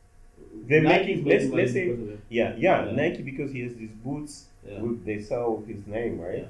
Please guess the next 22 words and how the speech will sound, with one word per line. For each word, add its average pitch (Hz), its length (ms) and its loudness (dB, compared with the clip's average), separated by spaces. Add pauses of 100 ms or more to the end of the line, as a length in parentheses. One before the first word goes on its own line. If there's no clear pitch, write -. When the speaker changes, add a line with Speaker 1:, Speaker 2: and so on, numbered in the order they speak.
(300)
Speaker 1:
Let's 120 200 0
say, 113 180 0 (100)
like, - 420 -8
that 123 340 0
a 95 60 -8
year 101 340 0
he 95 40 -2
makes 98 420 -6
a 82 60 -10
billion 101 460 -2
dollars. 82 460 -6 (160)
Speaker 2:
Mm. 101 180 -10 (280)
Speaker 1:
And 87 140 -4
you're 117 80 4
saying 98 420 0
they 90 120 -4
should - 280 -8
give 101 160 -4
him 95 200 -4
two - 180 -8
million 101 460 0
dollars. 76 320 -4